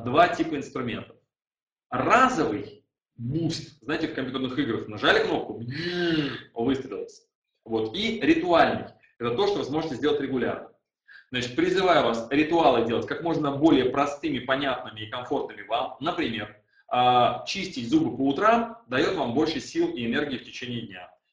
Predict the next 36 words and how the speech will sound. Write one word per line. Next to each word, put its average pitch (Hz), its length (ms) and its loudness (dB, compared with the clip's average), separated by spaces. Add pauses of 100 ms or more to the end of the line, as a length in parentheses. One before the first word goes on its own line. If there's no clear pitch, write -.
(100)
Или, 160 200 2
например, 120 720 -4
ритуал 156 760 4
утром, 151 340 -4
короче, 113 240 -4
сесть - 580 0
и 143 80 0
прикинуть 156 540 -4
себе, 127 300 -2
а, 113 680 -2
как 143 180 -4
будет 131 140 -4
выглядеть 135 320 -6
мой 143 180 -2
день. 226 360 -6 (160)
Вот 123 220 -2
пять 139 200 2
минут 147 200 -2
реально 117 240 0
сесть, - 240 0
короче, 120 280 -6
и - 40 -18
помечтать, 127 560 -6
да, 143 120 -2
на 131 100 -4
балконе, 120 480 -4
да, 123 100 -6
или 127 120 -4
где-нибудь 107 260 -16
ещё, 101 320 -10
помечтать, 120 400 -8
что 143 220 -4
будет 113 260 -2
сегодня 123 340 -4
хорошо 117 300 -6
сделать. 214 320 0